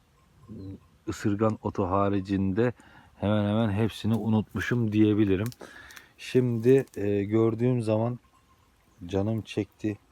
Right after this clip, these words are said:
Bunlardan toplamak istiyorum. Sanırım bunlara, e, internetten baktığım, görsellere baktığım kadarıyla işte şey, e, labada mı deniyor,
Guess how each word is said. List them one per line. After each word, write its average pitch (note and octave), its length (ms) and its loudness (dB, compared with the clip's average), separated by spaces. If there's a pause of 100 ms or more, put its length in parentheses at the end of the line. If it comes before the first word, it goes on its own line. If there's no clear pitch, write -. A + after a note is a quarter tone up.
Bunlardan F#2+ 500 -6
toplamak F2+ 520 -6
istiyorum. F2 460 -6 (500)
Sanırım G#2 360 -2
bunlara, G#2 440 2 (680)
e, F2 760 -2
internetten F#2+ 1000 -2 (240)
baktığım, F#2 560 -2
görsellere F2+ 720 -2
baktığım F2+ 400 -6
kadarıyla F2 680 -6 (480)
işte - 180 -12
şey, F2+ 420 -8 (600)
e, E2+ 40 -10 (440)
labada F2 420 -2
mı F#2 200 -4
deniyor, F2 440 -2